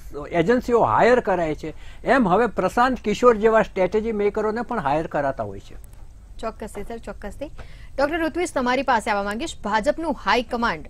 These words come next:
Speaker 2: દર વખતે કંઈક ને કંઈક નવા નવા પ્રયોગો કરતું હોય છે અને આ સંગઠન મજબૂત છે, તેની અંદર શિસ્ત છે, તેને કારણોસર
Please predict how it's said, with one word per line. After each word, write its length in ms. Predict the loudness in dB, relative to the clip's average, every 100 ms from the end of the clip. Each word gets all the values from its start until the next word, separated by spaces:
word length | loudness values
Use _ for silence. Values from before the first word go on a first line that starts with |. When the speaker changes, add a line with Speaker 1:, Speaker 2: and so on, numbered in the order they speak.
| -16 -16 -16 -14 2
Speaker 2:
દર 220 | 4 4
વખતે 280 | 4 2 2
કંઈક 220 | 2 2
ને 80 | 2
કંઈક 160 | 2
નવા 260 | 0 0 0
નવા 200 | 0 -2
પ્રયોગો 360 | 0 -2 0 -2
કરતું 340 | -2 -4 -2
હોય 160 | 0 0
છે 140 | 0
અને 160 | 0 2
આ 120 | 0
સંગઠન 480 | 0 0 2 2 0
મજબૂત 480 | 0 0 -2 -2 -2
છે, 240 | -2 -2
તેની 240 | 0 -2
અંદર 180 | -2 -4
શિસ્ત 400 | -4 -4 -4 0 0
છે, 180 | 2 0
તેને 240 | 0 2
કારણોસર 600 | 2 2 0 0 0 -2